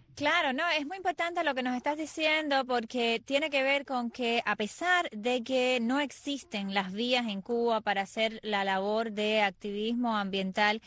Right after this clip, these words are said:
como podría hacerse en, eh, cualquier democracia, como se hace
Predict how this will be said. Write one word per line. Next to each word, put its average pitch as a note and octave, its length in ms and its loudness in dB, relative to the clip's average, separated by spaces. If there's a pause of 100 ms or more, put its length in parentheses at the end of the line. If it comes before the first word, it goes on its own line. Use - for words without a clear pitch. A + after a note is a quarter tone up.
(120)
como A3 160 -2
podría A3 300 4
hacerse B3 460 -4 (360)
en, B3+ 540 2
eh, G3+ 280 0
cualquier A3+ 800 2
democracia, A3 580 0
como G3+ 200 -4
se G#3 140 -2
hace B3+ 380 0